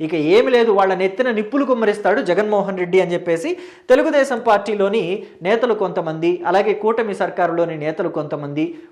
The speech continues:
పొలిటికల్ విశ్లేషకులు కూడా చెప్తున్న మాట. So వాళ్ళ మాటలు అలా ఉంటే, ఇప్పుడు లోకేష్ని చూసి ఇతర పార్టీలోని నేతలు కూడా కొంతమంది వైసీపీలో నుంచి టీడీపీలోకి రావడానికి ట్రై చేస్తున్నారు. కానీ లోకేష్ మాత్రం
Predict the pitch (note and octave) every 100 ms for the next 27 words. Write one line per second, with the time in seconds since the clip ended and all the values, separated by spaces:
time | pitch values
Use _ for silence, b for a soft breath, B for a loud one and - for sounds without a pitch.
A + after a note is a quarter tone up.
0 | _ G3 A#3+ C4 B3+ F#3+ G#3+ - D#4 D4+
1 | B3+ A#3 F#3+ A3+ A#3 A3+ B3+ A3 E3 C3
2 | G#2+ - - _ _ _ _ _ _ _
3 | _ - B3+ A#3+ E3 F#3+ A#3 A#3 B3+ B3+
4 | G#3 G3+ F#3 B3 C#4+ - G#3 F3 E3+ F#3+
5 | D4 - E4+ - C4+ A3+ G#3+ C#4+ A#3 A3+
6 | D4 C#4+ B3+ B3+ B3 A3+ G#3 F#3 G#3 B3
7 | G#3 G#3 A3+ A3 F#3 F#3 G#3+ A3 B B
8 | B B D#3 A3+ D#4 D4 C4+ A3+ G3 G3+
9 | C#4 C4+ C4+ D4 C#4 C4 A#3+ G#3+ A#3 -
10 | - F3+ B3+ D#4+ C4+ A#3 A#3 - G3 G#3+
11 | G3+ - F#3 G#3+ - G#3+ A3+ G3+ A#3 B3
12 | A#3+ F#3+ F#3 G3+ D#3+